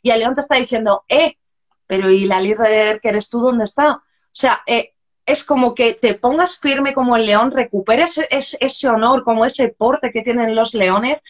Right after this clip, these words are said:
y que seas capaz de, mm,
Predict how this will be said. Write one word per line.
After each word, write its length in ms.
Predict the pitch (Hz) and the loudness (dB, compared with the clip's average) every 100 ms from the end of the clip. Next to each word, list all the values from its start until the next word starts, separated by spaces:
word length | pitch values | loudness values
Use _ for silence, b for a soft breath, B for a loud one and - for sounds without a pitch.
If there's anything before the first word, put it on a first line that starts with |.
| B B B B _ _ _ | B B B B _ _ _
y 140 | 285 277 | -2 0
que 120 | 254 | 0
seas 300 | - 269 302 | 2 0 2
capaz 320 | 320 294 294 | -2 2 0
de, 600 | 294 320 311 285 262 247 | 2 4 4 4 2 0
mm, 720 | 226 233 226 220 220 214 214 | -2 -2 -2 -4 -6 -6 -6